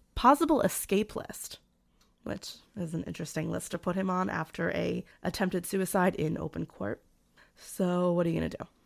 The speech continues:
Once Hughes was released from prison, he actually traveled hundreds of miles to move to the same town as the girlfriend who had broken up with him, who was pregnant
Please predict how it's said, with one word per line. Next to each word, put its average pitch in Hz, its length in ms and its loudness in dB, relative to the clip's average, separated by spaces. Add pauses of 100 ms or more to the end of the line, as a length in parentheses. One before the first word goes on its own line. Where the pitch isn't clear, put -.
(320)
Once 240 500 4
Hughes 226 280 4
was 220 200 6
released 202 340 6
from 285 140 4
prison, 165 500 4 (100)
he - 460 0
actually 220 460 4
traveled 196 520 6
hundreds - 600 0
of 277 140 2
miles 202 580 4
to - 120 2
move 202 560 2
to - 120 -4
the 196 100 4
same 190 300 2
town 180 440 2
as 170 220 4
the 180 80 0
girlfriend 170 720 0 (480)
who 214 140 4
had 180 180 4
broken 175 500 2
up 202 220 4
with 180 140 0
him, 165 260 0 (140)
who 196 60 -2
was - 140 -2
pregnant 165 440 0